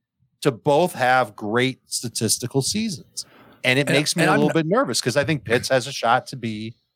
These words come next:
Speaker 1: uh, I think he's got a better shot to have a bigger season than London does.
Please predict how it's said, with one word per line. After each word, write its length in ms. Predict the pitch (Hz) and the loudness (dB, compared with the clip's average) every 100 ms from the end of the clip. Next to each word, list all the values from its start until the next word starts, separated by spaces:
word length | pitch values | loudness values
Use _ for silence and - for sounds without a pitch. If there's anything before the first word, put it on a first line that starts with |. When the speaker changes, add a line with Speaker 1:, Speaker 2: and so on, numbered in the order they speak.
| _ _ _ | _ _ _
Speaker 1:
uh, 340 | - 104 78 - | -8 -6 -6 -4
I 100 | 151 | -2
think 220 | 165 240 - | 0 0 -2
he's 300 | 202 269 - | -2 0 2
got 180 | 143 | 2
a 40 | 117 | 2
better 220 | 123 117 | 2 0
shot 300 | - 123 113 | 2 2 2
to 40 | 117 | 2
have 160 | 110 | 2
a 80 | 107 | 0
bigger 300 | 95 110 117 | -2 -2 -2
season 420 | - 131 131 147 | -4 -4 -4 -2
than 160 | 156 170 | -2 0
London 320 | 208 190 87 | 0 -2 -10
does. 320 | 80 92 - | -14 -16 -16